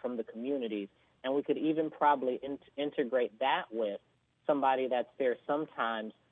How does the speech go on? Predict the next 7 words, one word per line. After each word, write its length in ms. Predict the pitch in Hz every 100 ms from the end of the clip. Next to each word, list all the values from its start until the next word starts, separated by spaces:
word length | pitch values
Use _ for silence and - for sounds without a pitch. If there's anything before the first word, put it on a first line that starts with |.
| _ _
for 480 | 151 139 131 120 110 _ _ 131
mental 300 | 135 - 123
health 300 | 151 151 -
outreach, 480 | 196 - 92 - - - _ _ _ _
because, 220 | - 156
you 60 | 165
know, 160 | 165